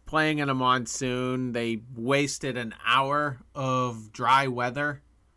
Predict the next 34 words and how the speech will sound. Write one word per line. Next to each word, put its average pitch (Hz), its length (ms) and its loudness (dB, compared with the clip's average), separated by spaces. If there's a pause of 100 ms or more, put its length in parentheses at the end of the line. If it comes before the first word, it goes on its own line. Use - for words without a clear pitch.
(260)
because 131 560 -2 (240)
my, 185 280 6
my 175 240 2
theory 143 340 0
on 127 160 -2
that 123 280 -2
is 123 380 -6 (320)
the 139 100 -8
Yankees 156 380 -2
were 143 140 -2
hoping 143 400 -2
the 131 80 -2
rain 135 340 -2
would 117 160 -6
get 123 220 -2
there 131 200 0
a 117 60 0
little 123 280 -4
sooner 135 500 -6
than 123 180 -6
it 110 200 -8
did 135 400 -2
and 123 120 -4
then 120 160 -6
be 120 80 -2
like, 120 300 -4
"Oh, 240 380 -2 (180)
we're 151 280 -4
gonna 170 220 -6
postpone 170 960 -8
it 175 120 -6
till 165 180 -8
August 143 540 0
when 127 280 -4